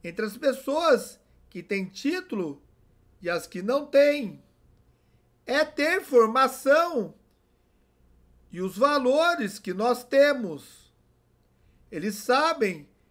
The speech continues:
que têm essa liberdade e tenho a certeza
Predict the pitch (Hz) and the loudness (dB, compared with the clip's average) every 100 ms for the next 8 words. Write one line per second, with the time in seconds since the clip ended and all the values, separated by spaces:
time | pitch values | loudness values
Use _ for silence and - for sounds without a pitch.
0 | _ - 165 - 220 277 330 302 226 - | _ -18 -18 0 4 4 2 -6 -12 -4
1 | 185 185 226 220 240 285 285 269 294 311 | -2 -2 -4 -4 0 0 2 0 0 -2
2 | 202 180 147 _ _ _ _ _ _ _ | -6 -10 -12 _ _ _ _ _ _ _
3 | - 165 - 185 220 208 185 - 277 277 | -16 -16 -6 -2 -2 -2 -4 2 2 2
4 | 277 277 330 330 233 185 156 | 0 2 2 0 -4 -4 -4